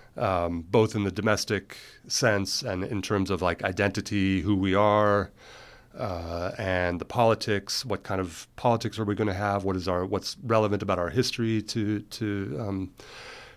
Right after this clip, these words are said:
Speaker 2: to today? Um, and then, you know, that's also true in the kind of geopolitical sphere. Like,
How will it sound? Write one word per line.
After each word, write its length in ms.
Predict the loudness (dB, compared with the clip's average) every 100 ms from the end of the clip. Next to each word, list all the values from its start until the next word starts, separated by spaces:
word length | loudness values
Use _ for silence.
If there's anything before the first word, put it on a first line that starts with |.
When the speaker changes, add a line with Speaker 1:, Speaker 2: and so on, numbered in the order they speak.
| -18 -16 -6 -2
Speaker 2:
to 100 | 2
today? 680 | 4 6 6 6 4 2 -4 -10 -2
Um, 520 | 2 4 4 2 -2 -8 -20 -8
and 160 | 0 6
then, 300 | 6 6 4
you 100 | 4
know, 140 | 4
that's 240 | 4 2 4
also 280 | 4 4 -2
true 260 | 2 2
in 80 | 2
the 80 | 0
kind 200 | 0 0
of 80 | 0
geopolitical 640 | 2 2 2 0 0 -4
sphere. 420 | -4 -4 -2 -2
Like, 280 | -2 -4